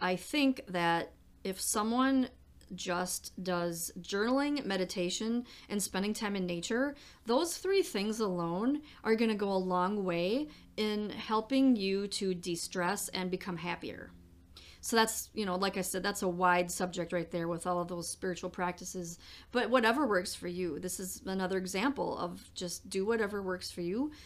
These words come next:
you know, explore your interests. Let's say you have an interest in learning about crystals, you know, so let's say, you know, you buy some certain types of crystals, you can hold them in your hands while you meditate.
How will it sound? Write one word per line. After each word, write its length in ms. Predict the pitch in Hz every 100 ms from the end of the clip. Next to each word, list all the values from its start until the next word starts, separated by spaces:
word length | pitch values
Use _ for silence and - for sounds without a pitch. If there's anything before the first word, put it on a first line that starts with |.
| - - - - -
you 80 | 190
know, 200 | 175 175
explore 460 | 185 - - 185 180
your 120 | 175
interests. 480 | - 190 247 262 -
Let's 160 | 269 -
say 120 | 339
you 120 | 370
have 180 | 285 269
an 80 | 233
interest 400 | 196 226 196 -
in 320 | 190 190 175 - - - -
learning 280 | 196 196
about 220 | 180 180 -
crystals, 760 | - 180 - - - - - -
you 100 | 185
know, 200 | 185 185
so 220 | - 190
let's 200 | 196 180
say, 340 | 185 185 180 - - - - -
you 80 | 190
know, 120 | 185
you 140 | 180 175
buy 280 | 175 175 185
some 540 | - 190 180 175 170 - - - - - -
certain 420 | - 202 - 190
types 280 | 190 180 185
of 80 |
crystals, 540 | - 185 - 180 175 175
you 120 | 185
can 160 | 202 180
hold 260 | 208 185
them 140 | 185 180
in 100 | 175
your 120 | 170
hands 540 | 220 220 208 202 190
while 140 | 196 185
you 140 | 185
meditate. 640 | 185 185 185 190 180 180